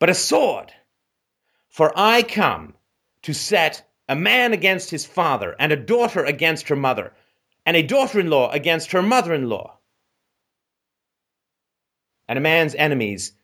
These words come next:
will be the members of his household." He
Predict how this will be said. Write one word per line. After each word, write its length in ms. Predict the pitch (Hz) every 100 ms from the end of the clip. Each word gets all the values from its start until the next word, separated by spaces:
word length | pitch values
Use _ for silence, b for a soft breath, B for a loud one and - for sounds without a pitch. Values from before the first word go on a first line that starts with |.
| _
will 140 | 123 139
be 120 | 135
the 100 | 131
members 520 | 135 196 233 220 220
of 220 | 170 170
his 200 | 139 156
household." 840 | - - 277 240 - 196 135 80 - _ _ _ _ _ _ _ _ _ _ _ _ _ _ _ _ _ _ _ _ _ _ _ _ _ _ _ _ _ _ _
He 560 | - 156 170 165 175